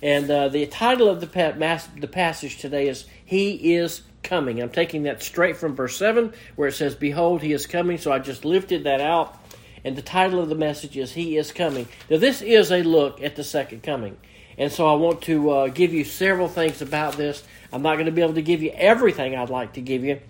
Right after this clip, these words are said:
Uh, I just, there's just too much here. So let me begin with our outline today, and we're looking at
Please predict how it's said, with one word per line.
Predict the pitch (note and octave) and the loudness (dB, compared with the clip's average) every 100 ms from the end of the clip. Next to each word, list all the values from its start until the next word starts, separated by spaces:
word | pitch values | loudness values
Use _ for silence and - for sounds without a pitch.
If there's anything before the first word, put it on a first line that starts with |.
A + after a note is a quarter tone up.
| - - - - - | -20 -20 -20 -20 -6
Uh, | C3+ C3+ | 0 2
I | C3+ | 2
just, | - D#3 C#3+ - C#3 | 2 0 -2 -6 -4
there's | C#3 | -4
just | - D3+ - - | -4 -6 -6 -10
too | - - G3+ F3+ | -10 2 4 4
much | D#3+ C#3+ C#3 - - - - | 4 0 -2 -6 -14 -20 -20
here. | - - C#3+ G2+ - - - - - - | -8 -2 -2 -2 -10 -20 -20 -20 -20 0
So | - E3 A2 - | 6 6 6 -2
let | C#3+ | 2
me | G3+ | 4
begin | G3 F#3+ G3 | 4 4 4
with | F#3 E3+ | 4 4
our | E3 | 4
outline | C#3 E3 D#3+ D#3 D3+ | 6 4 4 0 -2
today, | D#3 D3+ D3+ D3 | -4 2 4 4
and | C#3 | 2
we're | C#3 | 0
looking | D#3 F3 E3 D3+ | 0 0 -2 0
at | D3 C#3+ - | 0 0 -6